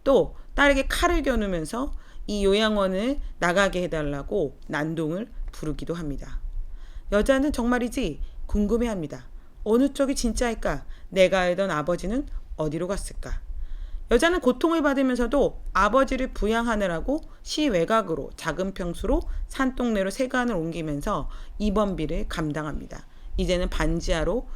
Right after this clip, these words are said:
내려앉게 되죠. 또 여자는 어린이집 교사인데요.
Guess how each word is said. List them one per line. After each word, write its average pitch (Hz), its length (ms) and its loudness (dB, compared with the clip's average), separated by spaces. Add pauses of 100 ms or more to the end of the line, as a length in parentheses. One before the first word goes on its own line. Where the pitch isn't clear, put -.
(120)
내려앉게 160 540 2
되죠. - 260 -2 (500)
또 240 180 6
여자는 180 500 2
어린이집 226 640 2
교사인데요. 165 640 -2